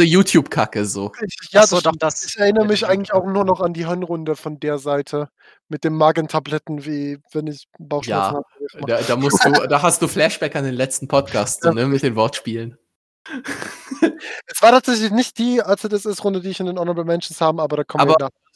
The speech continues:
Speaker 2: kommen wir ja gleich. Aber
Speaker 1: Ja.
Speaker 2: ich
Speaker 3: Äh.
Speaker 2: kann mir, glaub ich, denken, welche andere du Runde du drin hast.
Speaker 3: Also
Speaker 2: Aber ich lass so.
Speaker 3: Was ich jetzt, äh, noch zur Runde sagen will, ist halt, ich finde, es ist schon 'ne gute Runde, ist halt 'n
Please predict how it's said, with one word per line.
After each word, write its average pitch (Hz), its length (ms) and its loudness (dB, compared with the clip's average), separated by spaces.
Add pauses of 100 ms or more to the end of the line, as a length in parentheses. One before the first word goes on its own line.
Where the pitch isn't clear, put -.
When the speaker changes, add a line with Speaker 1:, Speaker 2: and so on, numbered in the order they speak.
(400)
Speaker 2:
kommen 120 120 -6
wir 101 80 0
ja 95 120 0
gleich. 95 400 -8
Aber 127 240 4
Speaker 1:
Ja. - 40 -2
Speaker 2:
ich - 140 -2
Speaker 3:
Äh. 135 120 -4
Speaker 2:
kann 220 260 2
mir, 269 120 2
glaub - 240 -10
ich, - 100 -20
denken, - 300 -10
welche 156 260 -2
andere 110 260 -6
du 98 80 -12
Runde 92 300 -10
du 90 140 -10
drin 92 320 -8
hast. 127 200 -4
Speaker 3:
Also - 20 0
Speaker 2:
Aber - 180 2
ich - 100 -2
lass 190 120 4 (640)
so. - 200 -20 (280)
Speaker 3:
Was 135 140 -8
ich 131 100 -12
jetzt, - 220 -8
äh, 120 100 -10
noch 127 140 -6
zur 127 140 -6
Runde 120 160 -6
sagen 127 340 -8
will, 123 100 -10
ist 117 160 -6
halt, 120 220 -10 (340)
ich - 80 -14
finde, 147 160 -10
es 135 120 -4
ist 151 120 -8
schon 170 160 -2
'ne 156 80 -4
gute 151 240 -8
Runde, 170 280 -6
ist 151 180 -6
halt 131 140 -8 (140)
'n 127 120 -20